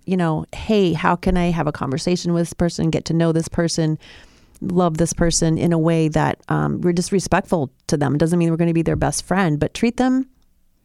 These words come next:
like a human being, um, the way that we would wanna be treated, and they have goals and desires and dreams just like the next person.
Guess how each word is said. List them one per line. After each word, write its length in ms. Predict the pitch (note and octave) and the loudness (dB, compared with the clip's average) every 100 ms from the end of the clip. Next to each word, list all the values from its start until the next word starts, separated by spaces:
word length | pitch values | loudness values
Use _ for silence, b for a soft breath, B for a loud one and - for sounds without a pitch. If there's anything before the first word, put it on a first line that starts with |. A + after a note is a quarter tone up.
| - | -4
like 240 | F#3+ G#3 | -2 0
a 40 | G3+ | 0
human 720 | E3+ G3+ G3+ G3+ G3+ - F3 | 2 2 4 2 0 -2 0
being, 420 | G#3 F3+ F3+ G3 B B B B - | 2 2 4 2 B B B B -4
um, 600 | G3 F#3 F#3 F#3 F3+ E3+ | 0 2 2 0 -2 -4
the 100 | F#3+ | -2
way 240 | F#3 F#3+ G3 | 2 2 2
that 140 | G3+ | 0
we 160 | G3+ G3+ | 0 2
would 100 | F#3+ | 2
wanna 180 | G3 | 2
be 140 | G3 F#3+ | 2 0
treated, 400 | - F#3+ G#3+ G#3 | 0 0 0 0
and 160 | F#3 | 0
they 100 | F#3 F#3+ | 0 2
have 280 | G3+ F#3 | 0 0
goals 320 | E3 E3+ F#3+ F3+ | 0 0 0 0
and 220 | F3+ E3 | -2 -4
desires 500 | F3+ D#3+ F3+ F#3+ F3+ | -2 0 2 2 0
and 120 | F3 | 0
dreams 320 | F3 F3+ F#3 | 0 0 0
just 160 | F#3+ - | -4 -2
like 160 | F#3 - | -4 -2
the 60 | |
next 200 | F3+ - | -4 -4
person. 380 | - D#3 - D#3 | -6 -8 -6 -10